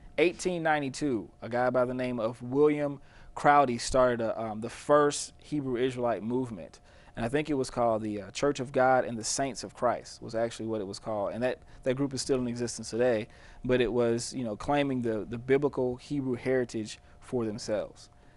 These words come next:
And that's kinda how it got started. So today you have lots of different groups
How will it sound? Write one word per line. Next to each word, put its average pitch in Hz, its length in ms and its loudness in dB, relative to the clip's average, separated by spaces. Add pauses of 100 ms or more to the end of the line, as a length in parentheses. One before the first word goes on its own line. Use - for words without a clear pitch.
(120)
And 123 120 -4
that's 123 160 4
kinda 117 200 -4
how 113 280 2
it 101 60 -2
got 95 160 -2
started. 104 440 -2 (220)
So - 180 -2
today 143 380 6
you 139 140 2
have 123 280 2
lots 160 380 6
of 156 60 -4
different 135 300 -4
groups 135 380 0